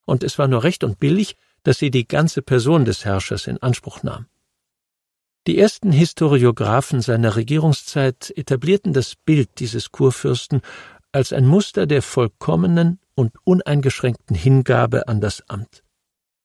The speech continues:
Sein Vorbild wurde zu einer einflussreichen Ikone in der Tradition der Hohenzollern. Zur Messlatte, an der seine Nachfolger im Amt des Kurfürsten sich entweder maßen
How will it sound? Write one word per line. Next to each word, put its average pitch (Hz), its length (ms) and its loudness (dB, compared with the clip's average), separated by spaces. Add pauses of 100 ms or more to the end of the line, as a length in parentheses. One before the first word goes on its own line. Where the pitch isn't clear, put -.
(300)
Sein 131 300 4
Vorbild 165 640 0 (420)
wurde 147 240 6
zu - 140 -6
einer 139 320 0
einflussreichen 165 680 -2
Ikone 151 580 2
in 113 120 -4
der 104 180 -2
Tradition 120 640 -2
der 113 140 2
Hohenzollern. 92 680 -4 (960)
Zur 120 200 0
Messlatte, 165 720 2 (280)
an 131 140 4
der 131 140 6
seine 113 240 2
Nachfolger 123 640 2
im 107 120 0
Amt 131 300 -2
des - 160 -4
Kurfürsten - 680 -2
sich 95 260 -6
entweder 147 420 2
maßen 107 540 -2